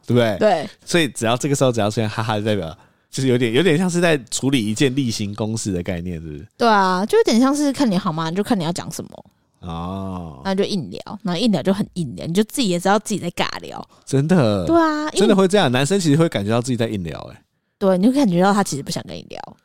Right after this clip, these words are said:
Speaker 1: 但是还是会继续聊下去。
Speaker 2: 你对他够，够有兴趣，你会继续想要聊。对，那他对，对方其实反应很明显，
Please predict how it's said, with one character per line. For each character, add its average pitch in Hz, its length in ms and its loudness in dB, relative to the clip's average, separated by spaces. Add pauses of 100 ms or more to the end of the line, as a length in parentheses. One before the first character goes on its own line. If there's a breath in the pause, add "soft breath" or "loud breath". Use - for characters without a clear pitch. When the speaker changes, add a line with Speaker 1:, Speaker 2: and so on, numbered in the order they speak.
Speaker 1:
但 170 100 2
是 170 220 4
还 113 140 0
是 147 100 0
会 135 140 4
继 123 160 0
续 120 100 2
聊 87 160 0
下 87 160 -6
去。 - 240 -14 (320)
Speaker 2:
你 233 220 0
对 294 100 4
他 311 120 4
够， 262 240 6 (120)
够 262 120 2
有 170 100 4
兴 196 160 2
趣， 208 80 2
你 151 140 -2
会 190 120 2
继 190 120 0
续 180 100 2
想 - 160 -4
要 - 160 -10
聊。 - 160 -10 (540)
对， 143 200 0
那 220 140 2
他 220 140 0
对， - 260 -2
对 247 100 0
方 214 280 2
其 190 200 -4
实 170 120 -4
反 151 200 -4
应 190 80 4
很 151 80 2
明 87 220 -10
显， - 160 -6